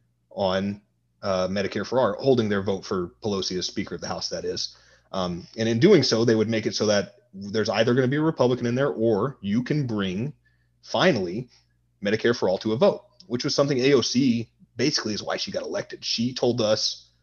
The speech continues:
as Americans, "You don't have to wait anymore. I'm gonna get you Medicare for All. The time is now." She had a perfect opportunity to do so. And to further her own career, she decided not to. She fell in line with the Democrats and the establishment. And she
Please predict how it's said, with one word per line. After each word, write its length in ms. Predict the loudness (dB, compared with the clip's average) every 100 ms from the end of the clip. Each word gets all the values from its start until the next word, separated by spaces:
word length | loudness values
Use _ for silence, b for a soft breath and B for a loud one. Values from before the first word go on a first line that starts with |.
| _
as 160 | -8 -4
Americans, 480 | 0 0 -2 -4 -2
"You 80 | -2
don't 160 | -2
have 160 | -2 -4
to 80 | -2
wait 180 | -2
anymore. 500 | -2 -4 -4 -4 -6 _ _ _ _ _ _ _ -6
I'm 220 | -2 0
gonna 140 | -2 -2
get 200 | -4 -4
you 60 |
Medicare 340 | -4 -4 -4 -4
for 160 | 0
All. 220 | 0 -2 -8
The 60 | -8
time 240 | -6 -4
is 100 | -6
now." 280 | -6 -10 -18 _ _ _ _ -6
She 120 | -4
had 100 | -4
a 40 |
perfect 360 | 2 2 4 4
opportunity 380 | 4 4 2 4
to 40 |
do 100 | 2
so. 380 | 0 -2 -2 -8 _ _ _ -4
And 180 | -2 0
to 160 | -2
further 320 | 0 4 4 4
her 220 | 4 2
own 160 | 0
career, 420 | -4 0 0 2 -2
she 140 | -4
decided 340 | -4 -2 -2
not 180 | -2 -4
to. 120 | -6 -10
She 160 | -8
fell 140 | -4 -2
in 80 |
line 140 | -2 -6
with 80 | -6
the 60 |
Democrats 560 | -6 -6 -4 -4 0 -2
and 80 | -2
the 40 |
establishment. 600 | -2 -2 -2 -6 -8 -8
And 80 | -8
she 280 | -8 -8